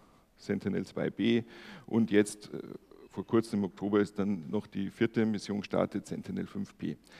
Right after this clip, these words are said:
Also ich glaube, man sieht allein schon hier bloß als, äh, <laughs> Eindruck,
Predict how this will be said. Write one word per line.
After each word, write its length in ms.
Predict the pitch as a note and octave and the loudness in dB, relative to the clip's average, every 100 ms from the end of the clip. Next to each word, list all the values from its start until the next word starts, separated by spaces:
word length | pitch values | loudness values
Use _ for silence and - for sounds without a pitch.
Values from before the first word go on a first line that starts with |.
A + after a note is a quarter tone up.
| - | -2
Also 120 | G2+ G#2+ | 2 4
ich 60 | |
glaube, 160 | A2 A#2+ | 6 6
man 80 | A2+ | 6
sieht 220 | C3 B2+ | 6 6
allein 340 | A2 A2+ B2 | 6 6 4
schon 300 | B2 A#2 G#2 | 4 4 4
hier 260 | G2 A2+ A#2 | 2 6 6
bloß 440 | F#2 - A2 - | 4 -2 -2 4
als, 260 | G#2 - - - - - | 2 2 -8 -12 -14 -6
äh, 180 | G#2 F#2 G2+ - C#3 B2+ - | -4 -4 -6 -14 -16 -14 -6
<laughs> 460 | - - A#2 G#2 | 0 4 4 4
Eindruck, 540 | - - A#2+ G#2+ A2 | 0 0 2 2 -2